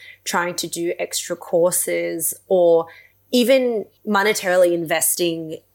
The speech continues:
in other things where they might not see the, uh, return straight away. So it's really great to hear from yourself about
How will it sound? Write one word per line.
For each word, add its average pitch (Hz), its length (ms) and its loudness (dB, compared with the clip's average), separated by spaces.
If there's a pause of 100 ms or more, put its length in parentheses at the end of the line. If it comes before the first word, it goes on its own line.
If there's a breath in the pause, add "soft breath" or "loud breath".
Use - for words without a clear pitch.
(100)
in 185 300 2 (100)
other 160 520 0
things 190 440 -2
where 170 280 0
they 165 160 -8
might 160 280 -4
not 165 220 -12
see 160 480 0 (260 loud breath)
the, 165 560 -2
uh, 156 140 0 (140)
return 160 800 -4
straight 165 380 -2
away. 160 340 2
So 214 160 -4
it's 190 160 -6
really 202 160 -4
great 170 280 0
to 190 120 -4
hear 165 480 0 (320 loud breath)
from 185 200 -2
yourself 165 380 0
about 156 320 -2